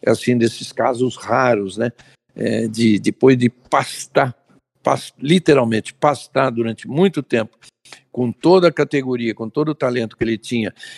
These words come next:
e não vê chance de ser, de voltar, de ser piloto titular, ele pertencendo, eh, à equipe da, da Mercedes, não vê chance de ser titular,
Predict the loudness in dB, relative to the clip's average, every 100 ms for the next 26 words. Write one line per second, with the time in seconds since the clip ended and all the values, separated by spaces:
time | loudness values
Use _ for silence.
0 | 0 4 6 6 6 4 2 0 2 4
1 | 6 4 -4 -18 -20 _ _ _ -8 -6
2 | -2 2 4 4 0 -8 _ _ _ -8
3 | -4 -2 -2 -2 -2 -4 -6 -2 -4 -2
4 | 2 2 0 -8 -2 0 2 2 2 -2
5 | _ _ _ 0 2 0 -2 0 -2 -2
6 | -8 -14 _ _ _ -12 -8 -8 0 2
7 | 2 2 0 0 2 2 2 -2 -4 -4
8 | -2 -2 -2 0 2 2 0 -8 -12 -20
9 | _ -2 2 4 2 2 -2 -2 -6 -14
10 | -10 -8 -8 -8 -4 -4 -4